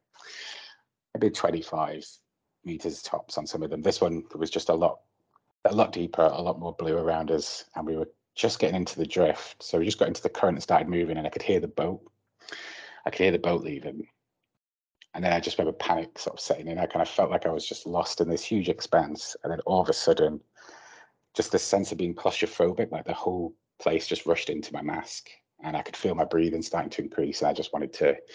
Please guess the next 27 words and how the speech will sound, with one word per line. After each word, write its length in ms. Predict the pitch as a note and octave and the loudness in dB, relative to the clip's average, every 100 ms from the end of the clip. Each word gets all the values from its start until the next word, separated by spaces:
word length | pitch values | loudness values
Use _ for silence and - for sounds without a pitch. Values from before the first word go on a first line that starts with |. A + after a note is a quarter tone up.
| - - - - - - | -12 -12 -14 -16 -4 0
I 40 | |
just 160 | - - | 2 4
wanted 160 | E2+ | 4
to 40 | - | 2
get 140 | F2 | 2
out. 320 | F2 D#2 - _ _ _ _ _ _ _ _ _ | 4 2 -2 _ _ _ _ _ _ _ _ _
And 160 | - G2 | -4 0
I 40 | |
sort 160 | F2+ G2+ | 2 6
of 40 | |
realized 220 | A2 G#2 G2 | 8 8 4
I 40 | |
couldn't 320 | - A2 - | 0 0 0
go 140 | F2 F2 | 2 2
up, 240 | D#2 - - _ _ - | 0 -4 -16 _ _ 0
couldn't 200 | A2+ F2+ | 0 0
abort 320 | - F2+ - | -2 0 0
the 80 | E2+ | -2
dive 240 | F2 F2 | -2 -2
and 100 | E2+ | -2
go 120 | E2+ | -2
up 60 | - | -4
because 220 | - - | -4 -8
the 80 | - | -2
boat 220 | - D#2+ | 0 0
had 140 | - - | 0 -2
gone. 240 | C#2+ | -2